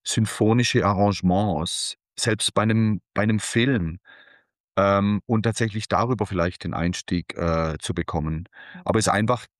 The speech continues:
Speaker 1: dieses Gefühl von Gemeinschaft in Bezug auf Musik, die tatsächlich einen bewegt und sich, sich selber und andere fühlen lässt.
Speaker 2: Mhm. Das müsste dann aber nicht klassisch sein. Das könnte jegliche Art von Musik sein, oder?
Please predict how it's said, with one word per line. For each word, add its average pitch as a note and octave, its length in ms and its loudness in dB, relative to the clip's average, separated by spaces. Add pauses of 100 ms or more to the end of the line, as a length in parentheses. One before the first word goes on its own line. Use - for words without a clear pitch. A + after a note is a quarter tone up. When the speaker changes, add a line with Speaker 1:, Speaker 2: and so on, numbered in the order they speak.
(140)
Speaker 1:
dieses G#2+ 280 0
Gefühl A2 340 2
von A2+ 180 0
Gemeinschaft G2+ 1000 0 (800)
in G#2+ 180 4
Bezug A2 600 0
auf G2 440 2
Musik, G2+ 400 0 (100)
die G2 160 2
tatsächlich G2 580 0
einen G2+ 260 4
bewegt F2+ 520 2
und F#2 280 4
sich, - 500 -4 (120)
sich - 260 0
selber G2+ 420 2
und F2+ 240 0
andere F#2 320 -2
fühlen F2+ 400 0
lässt. D#2 340 -6 (420)
Speaker 2:
Mhm. F3+ 300 -12 (300)
Das A3+ 140 -2
müsste B3 280 4
dann G#3+ 120 4
aber G3 160 2
nicht G3+ 220 2
klassisch G3 360 0
sein. D#3 140 -4
Das D#3+ 140 -6
könnte G3 300 0 (160)
jegliche G#3 480 0
Art D3+ 160 -2
von D#3+ 140 -6
Musik D3+ 300 -8
sein, A#2 220 -6
oder? G#3 200 0